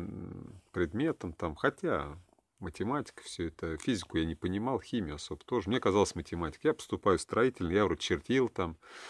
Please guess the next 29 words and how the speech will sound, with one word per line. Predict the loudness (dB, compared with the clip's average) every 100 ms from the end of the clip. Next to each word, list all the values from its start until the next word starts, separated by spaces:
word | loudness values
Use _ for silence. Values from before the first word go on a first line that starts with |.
| -16 -16 -6
Ну, | 0
оказалось, | 2 4 6 6 4 -2
это | -2
не | 0
мое. | 0 0 -2 -4 -8 _ -20 -20 -20 -20 -20 -20 _ -10
Вот, | -8 -6 -4
я | -4
поступаю | -4 -6 -2 2 2
на... | 0 -2 -4 -4 -6 -8 -12 -20 _ -10
у |
нас | -6 -6 -8
в | -10 -10 -8 -4
Воронеже | 2 4 4 2 -2
есть | -2
Воронежский | 2 2 2 -2 -10 -10
государственный | -6 -4 -4 -6 -8 -8 -8
строительный, | -6 -4 -4 -6 -8 -8 -10 -14 _ _ _ _ _ _ -16 -14 -14
и, | -12 -10
ну, | -6 -4
был | 0 0
институт, | -2 -4 -4 2 2 2
академия, | -2 -6 0 2 2 0 -6
университет | -6 -8 -8 -8 -2 -2 -2
потом. | -8 -8 -2
Закончил | -2 0 -2 -2 -6
я, | -4
по | -6
сути, | -6 -8 -6
университет, | -8 -8 -6 2 2